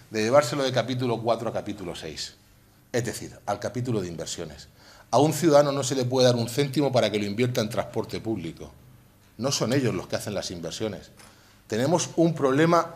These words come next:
grave, un problema de primer nivel, de difícil solución. No es esto ahora ya la voluntad del gobierno de a ver cómo modificamos, y usted y yo estuvimos hablando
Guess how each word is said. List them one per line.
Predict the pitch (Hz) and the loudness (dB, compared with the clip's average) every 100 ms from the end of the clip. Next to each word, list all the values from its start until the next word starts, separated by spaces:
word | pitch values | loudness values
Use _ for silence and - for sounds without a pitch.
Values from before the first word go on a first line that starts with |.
| - | -8
grave, | 113 135 147 98 - - - - - - - | 6 10 12 10 -2 -14 -20 -20 -20 -16 -4
un | 147 | -4
problema | 147 156 170 170 | 2 4 6 4
de | 165 127 | 2 2
primer | 123 117 127 147 | 0 2 2 2
nivel, | 135 120 139 95 - - - - _ _ - | 2 2 2 -2 -12 -18 -20 -20 _ _ -12
de | 123 123 | 0 2
difícil | 131 135 170 220 | 2 0 0 2
solución. | 190 131 123 208 156 - - - - - - _ _ _ _ _ | 4 2 4 4 4 -4 -16 -18 -18 -18 -20 _ _ _ _ _
No | 98 131 | -2 0
es | 185 | 2
esto | 202 - 143 | 2 0 0
ahora | 139 139 | 2 4
ya | 143 | 4
la | |
voluntad | 127 120 110 143 | 4 0 -2 2
del | 139 117 | 2 2
gobierno | 113 151 139 127 - - - | 2 2 0 -4 -8 -18 -16
de | - | 2
a | 123 | 4
ver | 143 | 4
cómo | 147 139 | 2 0
modificamos, | 127 117 107 185 196 135 | 0 0 4 6 6 4
y | 117 - - | -4 -8 -10
usted | - 156 | -4 0
y | |
yo | 160 | 0
estuvimos | 131 147 127 | 2 -2 2
hablando | 127 165 160 123 | 8 8 6 0